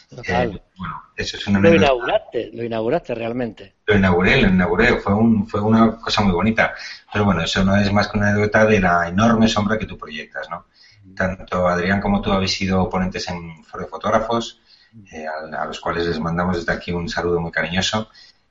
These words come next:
Speaker 2: Eh, pero has estado en todos lados, haces un mogollón de fotografía social. Y yo recuerdo que, que la primera vez que encontré a alguien que había hecho de la fotografía boudoir una línea de negocio sostenida eras tú.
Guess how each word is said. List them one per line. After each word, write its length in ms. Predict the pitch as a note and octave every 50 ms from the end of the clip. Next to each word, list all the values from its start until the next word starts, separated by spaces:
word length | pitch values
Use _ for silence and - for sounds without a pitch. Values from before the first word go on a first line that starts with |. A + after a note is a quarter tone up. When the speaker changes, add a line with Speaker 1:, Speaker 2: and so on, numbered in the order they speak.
| _ F2
Speaker 2:
Eh, 180 | E2+ - - -
pero 120 | F#2 E2
has 100 | - -
estado 240 | F#2 - - G#2+ G#2+
en 60 | G#2
todos 200 | - G2+ F2 F2
lados, 560 | F#2+ G#2 A2 A#2 A#2 A#2 A#2 A#2 A#2 A2+ - G2+
haces 800 | F#2 - - F#2+ F#2 F2+ F2 - - - - - - - - _ _ _ F#3+ -
un 320 | - - _ A#3 - - _
mogollón 680 | _ F2 E2+ E2 E2+ E2 E2 D#2+ - - G#2+ A#2 A#2+
de 80 | A#2+ A2+
fotografía 440 | - - G2+ G2+ G2 F#2 - G2 F#2+
social. 540 | - - - - G#2 G#2 G#2+ A2+ A#2 A2+ - - - - - - _ _ _
Y 80 | -
yo 100 | F#2 F#2+
recuerdo 460 | F#2+ G2+ - - G#2+ G#2 G#2+ G#2+ G#2
que, 520 | - - G#2 F#2+ F#2 F2+ F2+ F2 F2 F2 - -
que 600 | - F2+ F2 E2+ E2+ E2 E2 E2 E2 - - _ -
la 140 | F#2 - -
primera 340 | G2+ G2+ G2+ A2+ A2+ B2
vez 180 | C3 D3 D3 -
que 120 | - A#2
encontré 360 | G#2+ G2+ - G2+ G2+ - G#2+ G#2+
a 60 | A2
alguien 220 | A2 G2+ G#2 G2+
que 80 | - F#2+
había 220 | F2+ G2 G2+ G2
hecho 200 | F#2 - - E2
de 340 | F#2 F#2+ F#2 F#2 F2+ F2 - _ _ _ _ _ _ _ _
la 100 | - -
fotografía 440 | - - - G2 F#2+ F#2 - - G2
boudoir 540 | F2+ F#2 F#2 F2+ F#2 F#2+ F#2 F#2+ F#2 - - -
una 160 | F#2+ F2+ F2+
línea 280 | F#2 F#2 F2+ F2+ F2+ F2
de 80 | F2
negocio 320 | E2+ E2+ - - - - -
sostenida 680 | - - - - - - - F#2 F#2 F#2+ F#2+ G2+ G2
eras 220 | F2+ F2 - -
tú. 220 | - D3+ D3 -